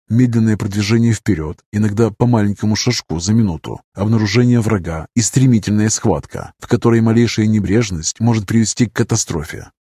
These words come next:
Я знал многих бойцов, которые при великолепной подготовке и замечательных воинских качествах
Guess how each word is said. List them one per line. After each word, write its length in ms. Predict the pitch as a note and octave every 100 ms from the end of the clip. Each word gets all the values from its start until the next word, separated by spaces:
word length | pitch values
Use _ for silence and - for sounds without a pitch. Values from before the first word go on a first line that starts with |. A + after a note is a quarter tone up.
| -
Я 140 | A#2
знал 300 | G#2 A#2 A#2
многих 440 | B2 C3+ A2+ G2
бойцов, 460 | F2+ F#2+ - A2 A#2+
которые 400 | - G2 A2+ A2
при 180 | A2 A#2
великолепной 640 | G#2+ A2+ - A#2+ B2 G#2+
подготовке 720 | G2+ G2 G2+ G2+ B2 - - -
и 40 |
замечательных 760 | G#2+ A2+ B2 - A#2 G2+ G#2 G2
воинских 420 | A2+ G#2 G2 A2
качествах 640 | - F#2+ - - - -